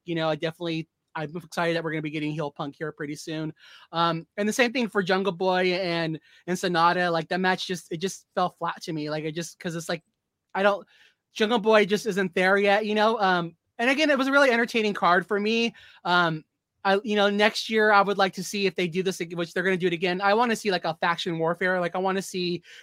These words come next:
you know, like, Bullet Club Gold versus Bullet Club of, of the Elite, seeing all the different factions and, you know, and, um, in New Japan versus the factions of A E W, and then give me champion versus champion. You know, I get that,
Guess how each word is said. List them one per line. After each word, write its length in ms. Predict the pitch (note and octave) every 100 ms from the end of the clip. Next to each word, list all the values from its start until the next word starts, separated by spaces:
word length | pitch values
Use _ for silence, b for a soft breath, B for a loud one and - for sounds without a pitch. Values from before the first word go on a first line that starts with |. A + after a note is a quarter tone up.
| B
you 120 | F#3
know, 200 | F3+ E3+
like, 180 | E3+ D#3
Bullet 220 | F3+ F3+
Club 260 | - E3+ D3+
Gold 260 | E3+ F3
versus 200 | F3 D#3
Bullet 280 | D3 E3 D3+
Club 280 | - D#3+ D3+
of, 160 | D3 C#3
of 180 | E3 D3 -
the 160 | E3 E3
Elite, 320 | D#3 F3 F#3+
seeing 220 | - F#3
all 140 | F3+ E3+
the 60 |
different 340 | D#3+ E3+ E3 -
factions 560 | F3 E3+ - F3 D#3+
and, 200 | D#3 D#3 C#3+ _ b b b
you 100 | F3
know, 220 | F3 D#3+
and, 100 | D#3+
um, 260 | D#3+ D3+ D3
in 120 | F#3
New 140 | F3+ F#3+
Japan 440 | F3 - F3 F3
versus 280 | E3+ F3 E3
the 120 | E3
factions 380 | E3 F3 - E3+
of 40 | D#3+
A 40 |
E 120 | D#3+ D#3
W, 460 | D#3 E3+ E3+ E3+ E3 B B B
and 100 | G3+
then 100 | G#3+
give 120 | G3+
me 100 | A#3+ A#3
champion 440 | - G#3 A3 G#3+
versus 240 | F#3+ F#3 E3+
champion. 460 | F#3+ F#3 G3 D#3+
You 80 | D#3+
know, 120 | E3
I 100 | F3+
get 240 | E3+ G3+ G#3
that, 180 | F#3